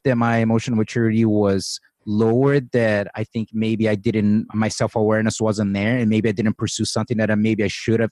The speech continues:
at the point, but I, maybe I didn't have as, as much clarity as I had. But it has been a long, long time that I can say that I'm not gonna do something because of maybe fear or don't believe, or I, I, I mentioned this in a podcast all the time. I just really don't have time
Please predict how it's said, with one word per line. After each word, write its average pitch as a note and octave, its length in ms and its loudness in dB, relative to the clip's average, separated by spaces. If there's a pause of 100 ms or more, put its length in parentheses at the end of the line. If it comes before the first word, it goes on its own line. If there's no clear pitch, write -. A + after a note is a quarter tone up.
at A2 180 -4
the F2+ 100 -6 (160)
point, B2+ 360 -2 (380)
but A2+ 140 0
I, - 20 0
maybe A2 220 2
I G#2 60 0
didn't G#2 240 0
have G#2+ 180 -2
as, - 160 -4 (140)
as G2 180 -4
much G#2 240 -6
clarity A2+ 540 -2
as G2+ 180 -6
I F#2+ 80 -4
had. A#2 300 -2 (260)
But C3 140 0
it E3+ 140 4
has G#3 260 4
been D3+ 320 2
a A#2+ 60 2
long, B2 460 2 (100)
long A2 220 0
time A2+ 280 -4
that A2 100 0
I G#2 60 -2
can G#2+ 180 -6
say A2 280 -2
that G2+ 200 0 (580)
I'm A#2 180 2
not A2+ 140 2
gonna G#2+ 200 0
do G2+ 140 -4
something G2+ 460 -6
because G2 560 -4
of F2+ 220 -2 (340)
maybe F#2+ 220 -10
fear G2+ 320 -2
or G2 80 0
don't F#2+ 220 -4
believe, G2 420 -2
or G#2 260 -2
I, F#2+ 100 -10 (120)
I, A2 160 -8 (1000)
I B2+ 100 0
mentioned D3 300 4
this C3+ 240 0
in B2+ 80 4
a A#2 40 4
podcast A#2+ 420 -2
all A#2 60 0
the G#2+ 100 2
time. G#2+ 260 -4
I B2 80 0
just A#2 280 -4
really A#2 280 2
don't G#2 140 0
have G#2 220 -2
time G2 680 -2